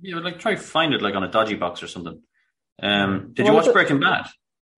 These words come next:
Speaker 2: I watched, like, the first three or four episodes. Wasn't for me, unfortunately.
Speaker 1: Bertie, Bertie, Bertie, Bertie. Don't know if I can take your advice now on this. Um, did you watch? Okay, so if you didn't watch Breaking Bad, then did you watch Homeland?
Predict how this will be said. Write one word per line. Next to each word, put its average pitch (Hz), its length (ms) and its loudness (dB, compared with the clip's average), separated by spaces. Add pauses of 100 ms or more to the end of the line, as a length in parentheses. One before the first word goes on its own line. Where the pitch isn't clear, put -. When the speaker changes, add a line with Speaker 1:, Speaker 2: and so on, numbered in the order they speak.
(640)
Speaker 2:
I 117 80 -2
watched, 170 260 2
like, 156 120 2
the 135 80 -8
first 135 260 -2
three 135 120 0
or 123 80 0
four 117 180 -4
episodes. 107 580 -6
Wasn't 107 300 -6
for 101 80 -10
me, 98 240 -8
unfortunately. 95 560 -14 (720)
Speaker 1:
Bertie, 90 480 -6 (100)
Bertie, 113 320 2
Bertie, 92 340 -4
Bertie. 90 520 -6 (920)
Don't 117 80 -8
know 117 120 0
if 104 60 -4
I 98 80 -2
can 101 160 -4
take 101 240 -4
your 87 160 -2
advice 107 340 -4
now 92 180 -4
on 82 100 -8
this. 85 280 -8 (100)
Um, 104 540 -2 (840)
did 113 100 0
you 113 60 2
watch? 117 280 4
Okay, 110 240 0
so 110 140 -2
if 107 80 -2
you 120 60 -6
didn't 131 160 -2
watch 127 240 -2
Breaking 107 340 -2
Bad, 107 340 0
then 90 180 -6
did 87 100 -16
you 104 80 -6
watch 110 240 0
Homeland? 113 580 0